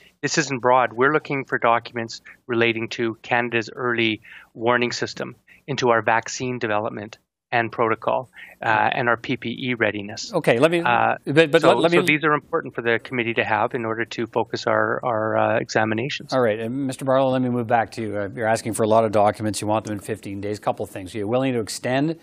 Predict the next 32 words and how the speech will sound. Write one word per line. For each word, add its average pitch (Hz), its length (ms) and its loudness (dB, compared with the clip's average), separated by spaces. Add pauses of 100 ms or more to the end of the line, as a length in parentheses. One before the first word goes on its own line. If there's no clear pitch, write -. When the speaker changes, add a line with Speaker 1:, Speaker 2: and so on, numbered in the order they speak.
(360)
Speaker 2:
have 127 120 4
a 127 60 0
conversation 123 680 2
about 113 140 0
extending 135 680 0
the 120 80 -2
timeline, 117 560 0
number 104 260 -4
one? 113 320 2 (460)
And 120 120 0
number 123 240 2
two, 147 460 2 (440)
um, 127 580 2 (160)
what, 196 420 0 (400)
I 139 40 -4
mean, 151 260 -8
what 147 140 4
do 202 40 4
you, 180 140 4
a-, 151 40 6
i-, 156 300 2
is, 139 440 -2
is 123 200 -4
the 123 80 -6
purpose 190 440 0
of 160 100 -4
this 151 160 -2
committee 117 480 -4
to 123 160 -6
try 120 320 2
and, 113 260 -2 (380)
uh, 107 380 0